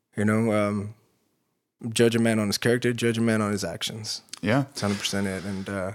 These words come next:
Speaker 1: and that's it.
Speaker 2: <clears throat> Not on his words.
Speaker 1: <laughs> I guess not, no.
Speaker 2: Well, I mean, just in, and not even just because if he cusses or not, but because people can say a lot of shit.
Speaker 1: Oh,
Speaker 2: I
Speaker 1: yeah.
Speaker 2: can, I can tell you all day about how I'm six foot tall.
Speaker 1: Mm-hmm.
Speaker 2: You know? No, man. I'm, I promise you, I'm six foot.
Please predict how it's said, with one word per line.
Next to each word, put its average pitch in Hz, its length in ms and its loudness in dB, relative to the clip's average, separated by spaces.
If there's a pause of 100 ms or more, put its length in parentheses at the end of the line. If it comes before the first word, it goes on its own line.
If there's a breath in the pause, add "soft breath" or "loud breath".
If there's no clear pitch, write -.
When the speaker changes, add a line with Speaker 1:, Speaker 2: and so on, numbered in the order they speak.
(100)
Speaker 1:
and 107 160 2
that's 104 180 2
it. 120 220 2 (120)
Speaker 2:
<clears throat> - 120 -14
Not 113 180 4
on 107 120 4
his 90 120 0
words. 92 420 2 (840 soft breath)
Speaker 1:
<laughs> - 0 -
I 143 680 4
guess 117 220 0
not, 117 320 2
no. 107 340 0 (380)
Speaker 2:
Well, 151 140 6
I 131 80 6
mean, 117 180 4
just 110 200 2
in, 110 140 2
and 113 360 0
not 123 180 4
even 92 160 2
just 92 180 0
because 92 220 0
if 90 120 -4
he 90 140 -2 (120)
cusses 117 340 2
or 85 60 -4
not, 90 280 0
but 90 100 -10
because - 260 -4
people - 260 -4
can 92 140 -4
say 123 240 2
a 95 60 2
lot 90 120 2
of 85 60 -4
shit. - 220 2
Speaker 1:
Oh, - 40 4
Speaker 2:
I - 20 0 (180)
Speaker 1:
yeah. 151 40 2
Speaker 2:
can, - 140 0
I 139 100 4
can 131 140 -2
tell 107 140 0
you 101 140 2
all 107 120 2
day 123 240 0
about 90 240 0
how 95 120 2
I'm 87 100 0
six - 220 -4
foot 87 180 -4
tall. 110 360 -2 (800)
Speaker 1:
Mm-hmm. 123 340 -6
Speaker 2:
You 107 80 2
know? 110 260 2 (140)
No, 127 140 2
man. 123 280 0 (260)
I'm, 113 220 0
I 110 60 0
promise 143 320 0
you, 101 60 0
I'm 117 80 0
six - 200 -4
foot. 131 200 -4